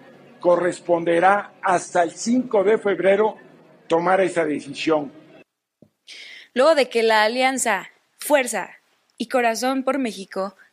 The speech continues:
Speaker 2: decidiera que el pri sea el que más postule aspirantes al Congreso,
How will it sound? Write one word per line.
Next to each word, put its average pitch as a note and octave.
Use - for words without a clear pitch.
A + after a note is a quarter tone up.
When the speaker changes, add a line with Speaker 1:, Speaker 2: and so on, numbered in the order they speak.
Speaker 2:
decidiera A3
que G#3
el F#3+
pri A#3
sea A3
el A3
que G#3
más A#3
postule A3
aspirantes G3
al F3
Congreso, F3+